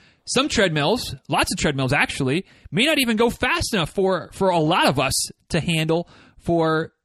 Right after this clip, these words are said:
some short and hard repeats. Now, you might think, "Dude, I don't run that fast." Well, you might be surprised how fast you can go. And you also might be surprised that what the number says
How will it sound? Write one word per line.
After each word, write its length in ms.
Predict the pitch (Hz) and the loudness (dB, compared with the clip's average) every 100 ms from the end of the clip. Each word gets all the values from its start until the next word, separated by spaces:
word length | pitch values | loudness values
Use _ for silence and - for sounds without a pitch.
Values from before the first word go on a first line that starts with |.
| _ | _
some 160 | - 160 | -4 -2
short 380 | - 165 165 - | 0 2 0 -2
and 100 | 170 | -6
hard 260 | 143 139 139 | -2 0 2
repeats. 340 | 247 - 123 | 0 -2 -4
Now, 80 | 156 | -2
you 100 | 170 | 0
might 160 | 214 170 | -2 -2
think, 240 | 190 123 | -4 -4
"Dude, 180 | 110 143 | -2 0
I 80 | 110 | 0
don't 180 | 143 127 | -2 -2
run 160 | 131 | -4
that 140 | 117 104 | -4 -2
fast." 320 | 190 - - - - - | -2 -2 -6 -18 -18 -2
Well, 120 | 220 | 0
you 140 | 185 | 2
might 160 | 294 254 | 2 2
be 80 | 262 | 2
surprised 580 | - 226 247 127 - - _ - | 2 2 2 2 -4 -14 _ -2
how 140 | 180 | -2
fast 360 | - 180 156 175 | 2 0 0 -4
you 80 | |
can 140 | 139 123 | -4 -2
go. 220 | 208 240 | 0 0
And 140 | 156 | 0
you 80 | 165 | 0
also 240 | 254 339 240 | 0 -2 0
might 200 | 196 170 | -2 -2
be 100 | 202 | -2
surprised 480 | 180 - 180 180 | -2 -2 -2 0
that 100 | 160 | -2
what 160 | 165 214 | 0 -2
the 80 | 185 | 0
number 300 | 185 220 196 | -2 0 -2
says 300 | - 214 | 0 0